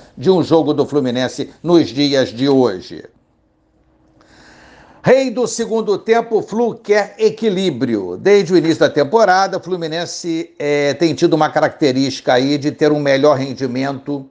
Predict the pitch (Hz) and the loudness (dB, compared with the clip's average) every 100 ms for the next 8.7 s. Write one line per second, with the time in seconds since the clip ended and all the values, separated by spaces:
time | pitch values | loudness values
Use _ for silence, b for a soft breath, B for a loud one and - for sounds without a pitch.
0 | _ 127 127 127 127 123 113 120 - 143 | _ -2 0 2 2 2 2 2 2 0
1 | 151 143 151 - 151 147 151 151 123 147 | 0 -2 -2 -2 -2 2 2 2 2 -6
2 | - 139 110 131 127 120 127 107 113 82 | 0 0 2 2 2 -2 -6 -4 -4 -6
3 | 82 - 123 156 147 - b b 143 214 | -8 -8 -4 -4 -4 -12 b b 0 2
4 | 220 160 120 135 147 139 123 131 104 123 | 2 0 0 2 2 2 -2 -2 -2 -4
5 | 131 123 - 131 139 - 143 131 - 220 | -8 -8 -10 -10 -10 -2 -2 -2 2 2
6 | 226 214 190 170 151 180 - B 123 147 | 2 -4 -2 0 0 -6 -8 B 0 0
7 | 151 143 147 151 127 143 135 131 104 b | 0 0 0 2 2 2 -2 -2 -4 b
8 | b b 135 170 156 170 175 | b b 0 2 2 0 -2